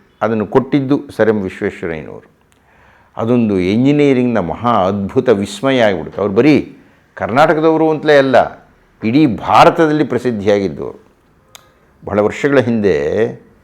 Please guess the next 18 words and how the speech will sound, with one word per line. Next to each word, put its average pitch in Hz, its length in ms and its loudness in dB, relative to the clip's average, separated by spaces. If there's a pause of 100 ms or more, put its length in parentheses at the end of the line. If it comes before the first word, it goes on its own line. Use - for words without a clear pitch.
(360)
ನಾನು 104 160 -10
ಪುಣೆಯಲ್ಲಿ 127 880 -2
ಯಾವುದೋ 104 360 2
ಒಂದು 95 200 -4
ಕಾರ್ಯಕ್ರಮಕ್ಕೋಸ್ಕರ 90 840 -6
ಹೋಗಿದ್ದೆ. 78 480 -14 (2250)
ನಾನು 123 300 2
ಉಳ್ಕೊಂಡಿದ್ದ 151 500 2
ಜಾಗಕ್ಕೆ 107 920 2 (340)
ಪಕ್ಕದಲ್ಲಿ 135 460 0
ಒಂದು 104 320 -2
ವಿದ್ಯಾಸಂಸ್ಥೆ 101 760 -2
ಇತ್ತು. - 260 -18 (1600)
ಅವರು 160 260 4
ನನ್ನನ್ನು 131 340 2
ಮಾತಾಡಿಸ್ಲಿಕ್ಕೆ 113 680 0
ಬಂದರು, 85 260 -10
ಅಪರಿಚಿತರು, 107 600 -4